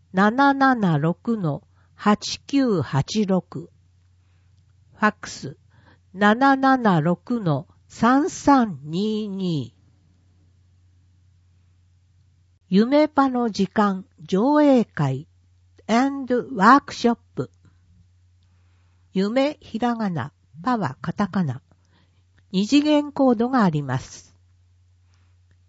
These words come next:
映画を見て子供が育つとはどういうことなのか、一緒に考えましょう。時、二月二十四日土曜、映画、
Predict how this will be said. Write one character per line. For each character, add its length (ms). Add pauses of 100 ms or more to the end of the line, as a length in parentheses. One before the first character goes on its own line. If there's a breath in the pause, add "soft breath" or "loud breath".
(140)
映 320
画 220
を 100
見 160
て 300 (140)
子 160
供 320
が 120
育 380
つ 160
と 120
は 180
ど 240
う 80
い 100
う 100
こ 140
と 160
な 140
の 140
か、 280 (460 soft breath)
一 100
緒 280
に 120
考 360
え 120
ま 140
し 180
ょ 220
う。 60 (1200)
時、 460 (600)
二 120
月 400
二 180
十 280
四 240 (120)
日 180
土 200
曜、 380 (640)
映 260
画、 240